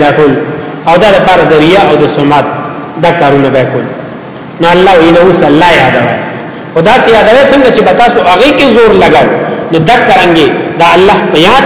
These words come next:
کې زور لګوئ، الله په توحید سره. او دک رنګې د الله ذکر کوئ، لا اله الا الله، تکبیر وایئ، ثنا وایئ، د الله یاد کوئ. او اشد ذکره، بلکې د دین هم سوا د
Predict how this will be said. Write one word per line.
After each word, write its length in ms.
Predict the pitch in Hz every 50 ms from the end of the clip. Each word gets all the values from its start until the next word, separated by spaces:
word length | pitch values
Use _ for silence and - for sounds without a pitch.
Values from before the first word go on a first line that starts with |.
| - -
کې 80 | 196 170 160
زور 140 | 170 170 156 151 156
لګوئ، 300 | 151 147 147 165 196 254 302 294 - - - - - - 175
الله 200 | 180 185 185 175 180
په 40 | 170 - 175
توحید 360 | 151 135 - 165 185 185 175
سره. 260 | - - 175 160 147 - - - - - - - - - - - -
او 100 | 170 175
دک 200 | 180 214 208 202 190 175
رنګې 160 | 175 175 175 165
د 100 | 160 156 147
الله 200 | 160 165 180 165 160
ذکر 300 | 151 - - - 185 170 - -
کوئ، 180 | 165 160 156 151
لا 160 | 156 156 156
اله 280 | 156 156 156 156 147 143 151
الا 140 | 147 151 151
الله، 200 | 151 147 147 139
تکبیر 420 | 135 - 139 135 147 156 180 180 170
وایئ، 180 | 165 156 151 139
ثنا 280 | 123 - - - 170 180 185 180
وایئ، 200 | 165 156 135 - - - - - - - - 160
د 40 |
الله 280 | 160 160 165 165 160 -
یاد 320 | 139 147 160 165 175 170 170 165 160
کوئ. 180 | 147 139 123 117 - - - - -
او 180 | 196 196 175 151
اشد 360 | 147 - - 262 - 180 170 175
ذکره، 340 | 156 151 143 - 143 127 127 120 - - - - 160
بلکې 220 | 185 185 185 196 190
د 100 | 180 180
دین 220 | 175 - 277 -
هم 100 | 190 180
سوا 280 | - 170 165 165 156 147
د 80 | 139